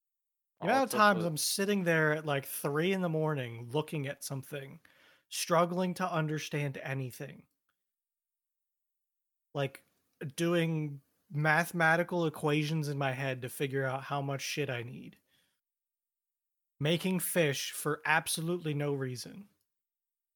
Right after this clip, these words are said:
Speaker 2: Bruno, you ever play Factorio before?
Speaker 1: No, but I own it.
Speaker 2: Yeah.
Speaker 1: I watched
Speaker 2: I
Speaker 1: so much Factorio in those
Speaker 2: Yeah.
Speaker 1: early,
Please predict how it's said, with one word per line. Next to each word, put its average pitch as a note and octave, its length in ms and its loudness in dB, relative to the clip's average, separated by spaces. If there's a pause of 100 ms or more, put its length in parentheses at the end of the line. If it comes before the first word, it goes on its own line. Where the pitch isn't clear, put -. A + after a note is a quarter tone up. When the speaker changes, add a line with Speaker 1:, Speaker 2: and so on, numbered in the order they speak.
(340)
Speaker 2:
Bruno, F3 180 -10
you C3+ 160 -8
ever C#3+ 40 -10
play C#3+ 160 -4
Factorio D3+ 600 -6
before? E3+ 320 -14 (880)
Speaker 1:
No, G#3 320 4
but C#3 160 -2
I C#3 100 0
own F3+ 200 2
it. C3 120 -10 (600)
Speaker 2:
Yeah. C3 180 -10 (3250)
Speaker 1:
I D#3 60 0
watched D#3+ 420 4
Speaker 2:
I C#3 80 0
Speaker 1:
so D3 440 0
much C#3 320 -4
Factorio C3+ 840 -10 (380)
in B2+ 180 -8
those B2 260 -4
Speaker 2:
Yeah. - 60 -10
Speaker 1:
early, B2 420 -6